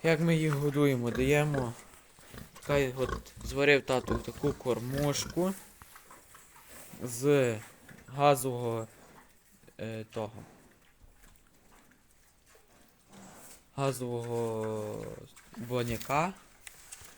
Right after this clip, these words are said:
Балона, я кажу, баняка. Балона. Тут вирізав їсти, тут засипається. Не можу вам показати, як воно там засипається,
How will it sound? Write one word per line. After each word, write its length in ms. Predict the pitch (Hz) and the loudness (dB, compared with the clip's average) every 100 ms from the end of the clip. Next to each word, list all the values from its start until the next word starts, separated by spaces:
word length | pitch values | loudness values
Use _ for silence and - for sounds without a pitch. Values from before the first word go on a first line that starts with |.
| - - - - - - - - - - | -20 -20 -20 -20 -20 -20 -20 -20 -20 -8
Балона, 460 | 131 143 151 143 117 | 0 4 6 4 2
я 80 | 107 | -6
кажу, 180 | 120 110 110 | -8 -8 -10
баняка. 320 | 113 - 110 - - - - - | -8 -6 -8 -10 -18 -18 -18 -2
Балона. 640 | 123 120 143 165 175 185 180 - - - - - - - - | 0 4 4 4 4 0 -4 -14 -20 -20 -20 -20 -20 -14 -8
Тут 340 | 139 135 - - - | 0 0 0 -12 -2
вирізав 600 | 131 139 131 117 120 110 - - - - - - - - | 2 4 2 0 0 -2 -6 -20 -20 -20 -20 -20 -20 -14
їсти, 760 | 127 123 123 143 160 - 190 190 - - - - | -10 -6 0 2 4 2 0 -2 -6 -20 -20 -6
тут 280 | - 143 139 - | 2 2 0 -8
засипається. 1040 | 117 120 120 - 123 135 160 165 - 175 180 - - - - - - - _ | -4 0 0 4 6 8 6 2 -2 -4 -6 -18 -20 -20 -20 -20 -20 -20 _
Не 80 | 139 | 0
можу 260 | 143 135 135 | 2 4 2
вам 120 | 123 | 0
показати, 420 | - 123 123 123 | -4 -2 -2 2
як 140 | 131 | 0
воно 100 | 139 | 0
там 200 | 131 135 | -6 -8
засипається, 560 | 127 - - 123 120 | -6 -4 2 4 4